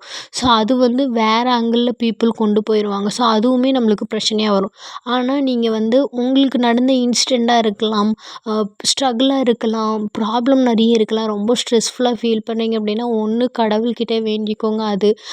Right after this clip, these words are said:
அதையும் தாண்டி இந்த மாதிரி பிளான்ட்ஸு, பெட்ஸு இந்த மாதிரி வளர்க்குறீங்க அப்படின்னா, அவங்க கிட்ட நீங்க இந்த ப்ராப்ளத்தை சொல்லாம, அவங்க கூட கொஞ்சம் டைம் ஸ்பெண்ட், ஸ்பெண்ட் பண்ணாலே போதும். உங்களுக்கு அந்த ஸ்ட்ரெஸ்,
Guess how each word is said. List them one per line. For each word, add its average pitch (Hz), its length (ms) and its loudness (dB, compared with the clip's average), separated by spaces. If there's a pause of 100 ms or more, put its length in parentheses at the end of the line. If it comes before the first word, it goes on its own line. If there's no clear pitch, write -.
(160)
அதையும் 247 480 2
தாண்டி 226 520 0
இந்த 226 240 0
மாதிரி 220 400 -2 (140)
பிளான்ட்ஸு, 226 560 0 (120)
பெட்ஸு 226 720 2
இந்த 220 180 0
மாதிரி 214 280 0
வளர்க்குறீங்க 220 500 -2
அப்படின்னா, 208 460 -2 (360)
அவங்க 254 420 2
கிட்ட 240 560 -6
நீங்க 247 640 4
இந்த 233 400 2
ப்ராப்ளத்தை 226 580 2
சொல்லாம, 208 400 2
அவங்க 220 360 2
கூட 240 200 0
கொஞ்சம் 220 340 -4
டைம் 202 260 -2
ஸ்பெண்ட், 214 380 -6 (300)
ஸ்பெண்ட் 240 400 -6 (100)
பண்ணாலே 226 460 0
போதும். 202 400 0 (360)
உங்களுக்கு 240 400 0
அந்த 220 200 2
ஸ்ட்ரெஸ், 233 360 0